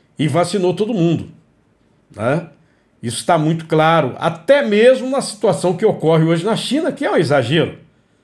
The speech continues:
né? É um exagero. Eles, é, vacinaram as pessoas e agora querem confinar, que nós temos pesquisas, inclusive da Johns Hopkins, que esse negócio de fique em casa não adiantou de nada.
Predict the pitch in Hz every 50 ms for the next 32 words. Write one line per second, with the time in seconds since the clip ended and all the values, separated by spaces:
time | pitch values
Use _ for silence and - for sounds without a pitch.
0 | _ _ _ - 104 131 175 226 226 226 - - - _ _ _ _ _ 131 135
1 | 151 160 - 175 170 147 107 131 156 143 110 - - - _ _ _ _ _ _
2 | _ _ _ _ _ _ _ _ _ - 110 135 165 170 196 175 - - 151 156
3 | 156 151 135 113 156 165 165 165 165 151 143 139 139 139 156 165 160 147 131 120
4 | 120 131 131 131 - 185 185 165 - - 175 190 233 262 214 190 196 147 147 160
5 | 160 156 160 160 156 165 160 165 180 170 - - 226 208 180 180 208 226 262 -
6 | - _ _ _ _ _ _ _ _ _ - 220 226 226 240 269 285 311 - -
7 | - - _ _ _ _ - 339 226 165 - 175 190 208 190 - - - 220 170
8 | - - - - 170 190 208 202 202 247 254 180 - - - - - - _ _
9 | - - - 190 160 135 196 196 170 185 165 156 113 147 165 170 160 110 151 160
10 | 185 - - - - - 262 254 - - - - - 202 233 226 208 208 190 196
11 | 220 185 156 165 190 185 185 - 143 131 117 160 185 180 170 151 135 131 127 -
12 | - 202 202 196 214 208 - - 180 180 196 214 208 247 262 254 247 190 208 208
13 | - - 196 226 208 240 262 196 160 160 131 104 117 - -